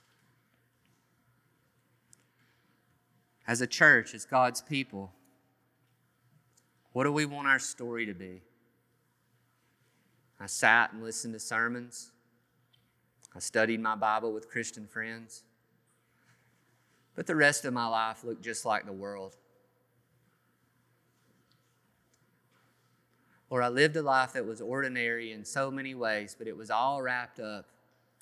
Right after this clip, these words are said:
with this one I know as friend, Jesus.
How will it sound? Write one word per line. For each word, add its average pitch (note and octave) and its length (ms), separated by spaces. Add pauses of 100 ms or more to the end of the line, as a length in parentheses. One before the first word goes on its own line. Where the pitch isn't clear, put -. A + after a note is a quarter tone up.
(640)
with A2 160
this A2+ 260
one A#2 220
I A2 140
know G#2+ 260
as G#2+ 160
friend, G2+ 440 (180)
Jesus. - 580